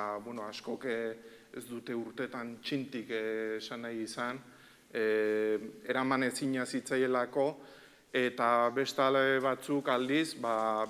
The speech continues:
behar hori sentitzen zuten, eta, bueno, nere, nere kasuan, e, osabak behar hori zeukan, akaso terapia gisa, ni nera-, nerabea nintzela, ez nuen terapia be-, bezala ikusten, baina gaur egun,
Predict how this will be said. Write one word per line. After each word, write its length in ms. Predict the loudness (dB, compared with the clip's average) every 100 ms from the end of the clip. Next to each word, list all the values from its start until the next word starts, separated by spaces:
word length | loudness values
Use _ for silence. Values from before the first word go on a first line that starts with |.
| 0
behar 320 | 4 6 6
hori 220 | 2 2 -2
sentitzen 520 | -4 -6 -8 -8 -10
zuten, 360 | -10 -6 -4 -4
eta, 160 | -2
bueno, 260 | -4 -4 -4
nere, 680 | -2 0 2 2 0 -2 -6
nere 320 | -8 -4 -2 -2 -4
kasuan, 520 | -6 -6 -4 -4 -6 -12 -20 -20 -20 -10
e, 340 | -6 -4 -4
osabak 520 | -4 -6 -6 -4 -4 0
behar 320 | 4 4 4
hori 320 | 4 2 0 -2
zeukan, 500 | -2 -4 -2 -6 -6 -10 -20 -20 -20 -20 -20 -16
akaso 1040 | -6 -4 0 2 4 6 6 4 2 0
terapia 460 | 0 0 0 0 0
gisa, 340 | -2 -4 -4 -6 -12 -12
ni 400 | -6 -4 -4 -4
nera-, 400 | -2 0 0 0
nerabea 800 | -4 -2 0 2 2 2 2 0 -2
nintzela, 480 | -6 -8 -2 2 2
ez 140 | 0
nuen 280 | -2 0 -2 0
terapia 400 | 0 2 2 2
be-, 360 | 2 -4 -10 -14 -8
bezala 400 | -2 0 2 2
ikusten, 500 | 2 0 -8 -4 -4
baina 280 | -2 -2 -2
gaur 240 | 0 0 0 0
egun, 320 | -2 -2 -8